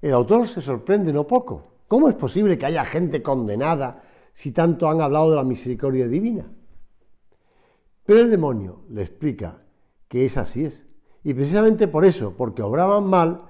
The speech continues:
y se quedaban tan tranquilos diciéndose a sí mismo, "Dios es piadoso y no to-, no se fijan niñerías. Para eso es la misericordia divina tan grande. Y con esto, mientras ellos haciendo el mal esperan en Dios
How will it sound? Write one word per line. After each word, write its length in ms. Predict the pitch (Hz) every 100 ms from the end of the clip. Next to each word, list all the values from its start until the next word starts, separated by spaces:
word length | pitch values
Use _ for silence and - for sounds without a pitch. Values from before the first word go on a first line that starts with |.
| - _ -
y 80 | 135
se 160 | 120
quedaban 420 | 104 107 151 151
tan 160 | 135 170
tranquilos 640 | 165 131 104 120 123 131
diciéndose 500 | 101 95 117 117 110
a 40 | 101
sí 160 | -
mismo, 440 | 92 85 80 80 - _ _ _
"Dios 480 | 104 98 110 104 - -
es 140 | - 82
piadoso 800 | - 98 165 196 - 175 175 - - - -
y 120 | 117
no 220 | 127 127
to-, 240 | - - -
no 200 | 127 135
se 160 | 151
fijan 480 | 147 151 147 147 - -
niñerías. 920 | 131 107 92 82 78 113 98 65 - - - - - - - -
Para 280 | 98 110
eso 240 | 143 143 170
es 40 |
la 80 | 165
misericordia 680 | 143 - 117 113 139 135 127
divina 360 | 107 131 147 120
tan 180 | 110
grande. 440 | 101 165 156 80 - _ _ _ -
Y 100 | 135
con 220 | 123 120
esto, 340 | 190 190 185 175
mientras 460 | 117 104 90 -
ellos 340 | 160 165 139 120
haciendo 340 | 120 147 135
el 80 | 127
mal 300 | 143 156 -
esperan 460 | - - - 131 156
en 140 | 180
Dios 320 | 160 147 127